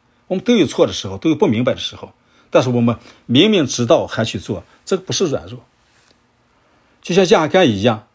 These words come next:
那是故意对抗神，违背神的命令，故意往那条大的路上走，往人多的路上走。弟兄姊妹，我们不能不承认十一奉献很难，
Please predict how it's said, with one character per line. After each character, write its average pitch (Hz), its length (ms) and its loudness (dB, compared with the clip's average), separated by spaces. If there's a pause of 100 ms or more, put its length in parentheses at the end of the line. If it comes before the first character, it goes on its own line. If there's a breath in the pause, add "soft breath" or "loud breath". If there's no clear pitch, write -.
那 - 100 -2
是 - 140 -4
故 170 260 -2
意 139 140 0
对 165 260 2
抗 95 160 -6
神， 95 280 -10 (500)
违 113 160 4
背 123 140 2
神 - 180 -8
的 101 80 -8
命 101 120 -6
令， 87 120 -20 (960)
故 247 160 6
意 123 80 4
往 98 160 0
那 107 100 0
条 98 160 -8 (160)
大 147 240 0
的 101 80 -6
路 98 140 -6
上 90 200 -12
走， - 120 -20 (840)
往 107 260 -2
人 98 220 -4
多 101 160 -2
的 98 60 -12
路 92 40 -10
上 - 200 -16
走。 - 120 -20 (1400 soft breath)
弟 123 120 -2
兄 135 100 4
姊 120 140 0
妹， 117 80 6
我 113 160 4
们 139 120 4
不 226 220 4
能 135 180 -4
不 - 80 -4
承 110 280 -2
认 110 100 0
十 - 220 -6
一 110 60 0
奉 117 140 -4
献 107 140 -4
很 90 240 -10
难， 87 300 -16